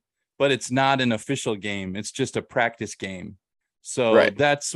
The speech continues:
Speaker 1: all we wanted to do, was basically we do all the technique and the practice, but what we really wanna do is play basketball and
Speaker 2: Just play.
Speaker 1: scrimmage. Yeah.
Speaker 2: Yep.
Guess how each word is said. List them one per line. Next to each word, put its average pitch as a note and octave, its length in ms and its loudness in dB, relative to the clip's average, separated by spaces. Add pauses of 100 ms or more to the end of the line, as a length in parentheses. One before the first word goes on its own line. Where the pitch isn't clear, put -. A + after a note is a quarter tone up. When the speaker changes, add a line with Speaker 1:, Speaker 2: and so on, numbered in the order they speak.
Speaker 1:
all D#3 380 6
we C3 120 -2
wanted A#2 340 -2
to A2 100 -12
do, G2+ 360 -6
was G2 200 -8
basically G#2 640 -6 (320)
we A#2+ 140 -2
do B2 260 2
all B2+ 260 6
the A2+ 280 -4
technique B2 580 -10
and G#2 100 -10
the G#2+ 60 -12
practice, A#2 760 -6 (340)
but A#2 200 -2 (220)
what B2+ 200 0
we A2+ 120 -2
really C3+ 280 -2
wanna A2 260 -2
do G#2+ 280 -6
is G2+ 380 -10
play G#2+ 160 -4
basketball F#2 680 -12 (320)
and G2+ 160 -10
Speaker 2:
Just A2 200 -2
play. F#2+ 300 4
Speaker 1:
scrimmage. - 160 -16 (200)
Yeah. F#2+ 340 -4
Speaker 2:
Yep. F2 280 -4